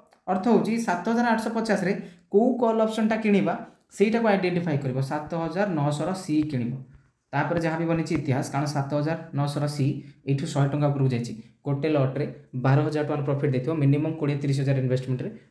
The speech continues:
ବାର ହଜାର profit। ତ ଆପଣ ଯେଉଁ ସିଧାସଳଖ କହିଲେ ଯେ ମୁଁ option ଟ୍ରେଡିଂଟା ଶିଖିବାକୁ ଚାହୁଁଛି, ଆପଣ ସେ ଅପସନ୍ର ରାସ୍ତାଟା ନା ମୋ school ମାନେ technical analysis ହେଇକି ଯିବ। ଆପଣ option ଟ୍ରେଡିଂ କେମିତି କରିବେ? ଆପଣ option ଟ୍ରେଡିଂ କରିବେ ଯେତେବେଳେ ଏଠି stock ମାର୍କେଟର ଫାଦରକୁ ଚିହ୍ନିବେ।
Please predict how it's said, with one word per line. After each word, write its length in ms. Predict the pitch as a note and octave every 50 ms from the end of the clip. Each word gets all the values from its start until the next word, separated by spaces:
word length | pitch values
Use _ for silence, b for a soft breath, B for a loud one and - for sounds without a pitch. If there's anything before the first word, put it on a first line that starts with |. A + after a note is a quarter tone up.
| _
ବାର 120 | C#3+ C#3 C#3
ହଜାର 200 | C3+ C3 C3+ C3
profit। 280 | - A#2+ - - - - b b b b _
ତ 40 | A#3
ଆପଣ 300 | G3 F3+ - A#3+ B3 B3+
ଯେଉଁ 140 | A#3 C4 A#3
ସିଧାସଳଖ 440 | A#3+ G#3 G3+ G#3 G3+ G#3+ G#3 G3+
କହିଲେ 480 | G#3 G3 F#3 E3+ D#3+ C#3 C3 C#3 - B B B B B -
ଯେ 140 | C#3 C3+ G3+
ମୁଁ 240 | G3 G3 A3+ - -
option 420 | - C3 C#3+ - - - C4+ C4+ C4
ଟ୍ରେଡିଂଟା 300 | C4 A#3+ A#3+ A#3 A#3 A3+
ଶିଖିବାକୁ 360 | A#3 A3+ - - G3+ E3 C#3
ଚାହୁଁଛି, 320 | C#3 C3 C3 - - B B B _ -
ଆପଣ 200 | D#3+ - A3 A#3+
ସେ 140 | A#3 B3 B3
ଅପସନ୍ର 480 | - D3 D#3+ D#3 - - - B3+ B3 A#3+
ରାସ୍ତାଟା 420 | G#3+ F3 E3 - - F#3+ - A#3
ନା 80 | C4 B3+
ମୋ 220 | F3+ E3 F3+ G3+
school 320 | G#3 G#3+ - - G3+ G#3+ A#3
ମାନେ 200 | G#3 G3 G#3 G#3
technical 480 | G3+ F#3+ - - F#3+ G3+ G3+ A3+ A3+
analysis 680 | A3 - D#3 E3 F#3+ G3+ A3 A3 - A#3 A3 A3+ - -
ହେଇକି 220 | G3+ A#3 - E3+
ଯିବ। 320 | D3+ D#3 C3+ - - - - - _ _ _ _ _ _ _ _ _ _ _ _
ଆପଣ 200 | D#3+ D#3+ B3 B3
option 260 | B3+ A#3 A#3+ - C#4+ C4+
ଟ୍ରେଡିଂ 220 | C#4+ C#4 C#4+ C#4
କେମିତି 240 | C#4 C#4 C4 A#3 A3
କରିବେ? 280 | F#3 D3+ C3+ B2+ - B B B B -
ଆପଣ 240 | C3+ - A3 A#3 C#4+
option 440 | - - - D3 - - A#3+ C4
ଟ୍ରେଡିଂ 240 | B3+ C4 B3 C4+ C4+
କରିବେ 400 | - B3 G#3 G3+ A#3+ C4+ - - -
ଯେତେବେଳେ 440 | D#3 D3 C#3 F3 F3 - A3+ C4+ C4+ - - - - _ -
ଏଠି 320 | E3+ E3+ - B3 C4 B3
stock 380 | G#3+ - - F3+ F3 A3+ A#3 A#3
ମାର୍କେଟର 340 | A3+ A#3 A#3 A#3+ A3+ B3+ A#3+
ଫାଦରକୁ 360 | A#3+ A3+ G3 G3 G3+ G3 G3
ଚିହ୍ନିବେ। 280 | G3 F3+ D3 C3+ B2